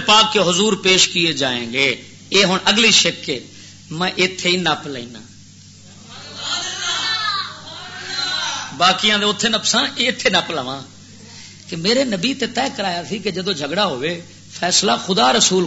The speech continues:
کول کرانا ہے۔ تو میں پوچھنا دلیو، تساں دے فیصلے ہی انگریزاں دے کراندے جے۔ توجہ نہیں فرمائی نے۔ بس صدقے جاواں، میرے نبی تو انہاں دے دند بھنے،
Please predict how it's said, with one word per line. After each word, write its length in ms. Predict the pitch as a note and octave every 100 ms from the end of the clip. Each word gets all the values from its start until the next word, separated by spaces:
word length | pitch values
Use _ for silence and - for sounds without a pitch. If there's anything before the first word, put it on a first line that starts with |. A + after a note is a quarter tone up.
| E3+
کول 140 | D3+
کرانا 320 | - C#3 B2
ہے۔ 60 | A#2
تو 120 | C3
میں 180 | D3 G3+ G3
پوچھنا 320 | F#3+ F#3 A3 D#3+
دلیو، 320 | F3+ G3+ G#3
تساں 300 | A#3 G#3 F#3+
دے 80 | G#3 G3+
فیصلے 300 | G#3+ G#3+ A#3+
ہی 60 | B3+
انگریزاں 320 | A3+ A3+ A3+
دے 100 | G#3
کراندے 320 | E3+ E3 D3+
جے۔ 100 | C3+ C3+ - - - - - - - - - - - - - - -
توجہ 360 | F3 E3+ D3+ D#3+
نہیں 120 | F3+
فرمائی 400 | D#3 D#3+ C#3 A#2+
نے۔ 320 | A2+ B2+ E3+ E3 - - - F4 F4 - G#4 - - - - - - - - - - - - - -
بس 160 | F3+ G3
صدقے 380 | F#3+ F#3+ G#3+
جاواں، 300 | G#3+ G#3 A#3
میرے 360 | C#4 A3+ B3+ B3
نبی 320 | A#3+ G3+ C4
تو 160 | C4 B3+
انہاں 160 | C4
دے 100 | C4
دند 280 | B3 A#3 B3
بھنے، 360 | C#4 C#4+ C#4